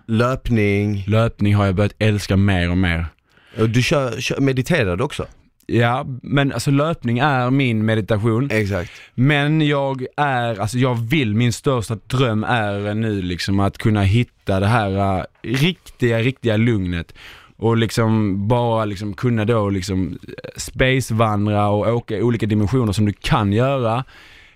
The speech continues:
Speaker 2: utan några andra substanser liksom, utan bara utnyttja dina egna,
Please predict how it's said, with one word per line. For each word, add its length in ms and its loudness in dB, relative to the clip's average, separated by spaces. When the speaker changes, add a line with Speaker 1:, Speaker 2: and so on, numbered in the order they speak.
Speaker 2:
utan 420 0
några 260 2
andra 200 0
substanser 540 -2
liksom, 280 -2
utan 360 2
bara 140 2
utnyttja 600 0
dina 280 0
egna, 640 -2